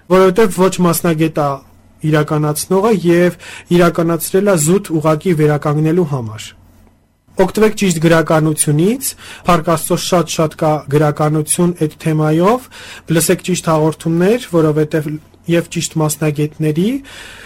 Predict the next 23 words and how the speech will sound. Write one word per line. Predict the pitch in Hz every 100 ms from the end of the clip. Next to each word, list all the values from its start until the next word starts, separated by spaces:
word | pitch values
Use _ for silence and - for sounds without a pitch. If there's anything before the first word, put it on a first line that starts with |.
| - -
թանգարաններ | 190 196 202 202 202 202
ամենակարևոր | 190 185 196 185 180 170 165
այցելությունը, | 160 151 165 156 151 190 202
որովհետև | 185 175 160 156 175 -
թանգարանը | - 170 170 170 175 202 214 208
սնման | - 180 165 170 180 180
այն | 165 160
աղբյուրն | 147 - 175 165 165
ու | 151
կետն | 180 160 160 170
է, | 190 202 - - -
որտեղից | 170 170 180 160 175 -
կարող | 160 160 170
եք | -
ճշգրիտ | 196 175 156 170 175 175 - _ -
ստանալ | - 165 160 170 170
բնօրինակ | 139 165 180 175 170 156
ցուցանմուշներից | - 156 160 156 156 151 160 170 175 - _ _ _
տեղեկատվություն։ | 170 160 160 151 147 143 139 - 127 131 - _ _ _ _ _ _
Ամենակարևորագույն | 190 226 254 247 226 208 214 208 240
փաստերից | 226 208 202 208 208 -
մեկն | 196 180 196
էլ, | 233